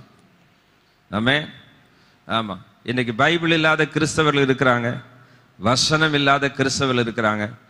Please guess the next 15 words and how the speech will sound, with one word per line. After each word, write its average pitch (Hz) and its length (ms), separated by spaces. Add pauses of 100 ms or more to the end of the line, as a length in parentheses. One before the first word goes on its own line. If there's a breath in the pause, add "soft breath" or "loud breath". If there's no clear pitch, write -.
(400 soft breath)
வசனம், 151 640
பைபிள், 147 400 (100)
வேதம் 139 400
இல்லாத 135 340 (600 soft breath)
இன்னைக்கு 123 260 (100)
கிறிஸ்தவம் 147 560
ஒரு 131 100 (100)
கூட்டம் 143 360
இருந்து 143 280
கொண்டு 127 220
தான் 127 120
இருக்குது. 107 280 (540 soft breath)
அவங்களுக்கு 127 420
பைபிளே 170 360 (120)
தெரியாது, 147 400